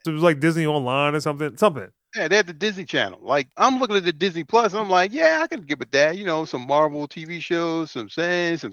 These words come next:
Speaker 2: more Chip and Dales, some stuff like that. Let's get a new Rescue Rangers or something like that. Uh, you know, something, but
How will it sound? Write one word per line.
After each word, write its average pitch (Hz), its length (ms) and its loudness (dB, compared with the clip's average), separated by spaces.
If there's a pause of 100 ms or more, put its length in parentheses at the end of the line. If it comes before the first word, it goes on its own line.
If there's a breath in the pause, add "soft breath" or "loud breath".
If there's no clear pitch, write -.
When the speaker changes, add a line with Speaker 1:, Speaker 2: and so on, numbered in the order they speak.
Speaker 2:
more 131 180 -6
Chip 139 220 -6
and 107 120 -12
Dales, 170 480 2
some 110 120 -10
stuff - 240 -2
like 156 140 -6
that. 185 260 2 (100)
Let's 143 180 -18
get 170 120 2
a 151 40 -2
new 165 160 -2
Rescue 147 360 4
Rangers 104 340 -2
or 98 60 -10
something 110 280 -4
like 107 120 -2
that. 101 220 0
Uh, 107 60 -2
you 113 200 -4
know, 101 160 2
something, 139 580 2
but 135 160 4